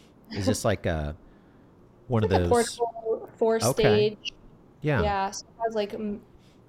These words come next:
Speaker 2: yeah, four stage. It has, like, a membrane. I don't know. I don't know the logistics.
Speaker 1: Sure, but
Speaker 2: But
Speaker 1: it's something that's worked for you is, is the takeaway. You've, you're in a small space,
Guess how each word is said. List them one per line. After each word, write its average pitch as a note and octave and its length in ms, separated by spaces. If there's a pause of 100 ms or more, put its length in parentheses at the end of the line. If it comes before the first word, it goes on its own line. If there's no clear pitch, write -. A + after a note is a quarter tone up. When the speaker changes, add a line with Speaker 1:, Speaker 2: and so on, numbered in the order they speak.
(460)
Speaker 2:
yeah, G#3 160
four G#3+ 280
stage. G3+ 540
It G3+ 80
has, G3 220
like, G3+ 140
a G3+ 40
membrane. F#3+ 720
I F#3+ 100
don't A3 140
know. G#3+ 140 (120)
I A3 100
don't G3+ 140
know - 100
the - 320
logistics. - 800
Speaker 1:
Sure, G2+ 560
but C3 160
Speaker 2:
But - 40
Speaker 1:
it's - 140
something D#3 300
that's G#2+ 220
worked G#2+ 260
for D2 200
you C2 120
is, - 220
is F2 160
the D2+ 120
takeaway. D#2 540
You've, F2 160
you're G2 120
in F2+ 80
a E2+ 40
small B2+ 300
space, G2+ 580